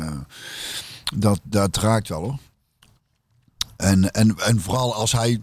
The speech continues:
misschien toch al voor zichzelf één die sinds de beslissing heeft genomen. Je sluit wel een periode af. Maar het,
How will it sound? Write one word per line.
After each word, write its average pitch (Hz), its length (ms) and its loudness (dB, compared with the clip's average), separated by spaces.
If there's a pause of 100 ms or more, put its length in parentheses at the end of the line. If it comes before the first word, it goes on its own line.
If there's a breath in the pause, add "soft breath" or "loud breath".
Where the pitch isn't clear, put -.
misschien 117 420 4
toch 123 260 4
al 107 180 -4
voor 95 120 -6
zichzelf 95 400 0
één 98 280 2
die 90 100 2
sinds 107 240 2
de 110 60 -4
beslissing 98 460 2
heeft 95 180 0
genomen. 101 480 -4 (440 loud breath)
Je - 80 -6
sluit 110 300 0
wel 113 160 -2
een 98 140 -4
periode 104 480 2
af. 98 400 -6 (380)
Maar 95 200 -4 (280)
het, 98 160 -6